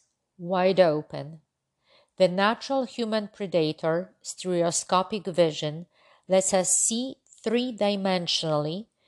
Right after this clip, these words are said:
with the ability to recognize millions of colors.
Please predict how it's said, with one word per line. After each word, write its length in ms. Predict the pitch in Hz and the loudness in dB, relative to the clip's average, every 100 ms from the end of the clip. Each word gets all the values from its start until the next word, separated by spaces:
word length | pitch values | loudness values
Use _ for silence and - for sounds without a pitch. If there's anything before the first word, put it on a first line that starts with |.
| _ _ _ | _ _ _
with 160 | - 180 | -2 2
the 120 | 196 - | 2 0
ability 580 | 170 156 202 247 - - - | -2 0 2 2 0 -6 -10
to 120 | 190 | -6
recognize 1000 | 165 202 214 208 196 202 208 214 - - _ _ _ | 0 0 0 -4 -4 -4 -4 -4 -6 -8 _ _ _
millions 720 | 175 180 196 196 196 190 185 180 | -8 2 6 6 4 -2 -4 -6
of 160 | - | -8
colors. 720 | - 147 147 143 147 - - | -6 -4 -2 -6 -6 -8 -8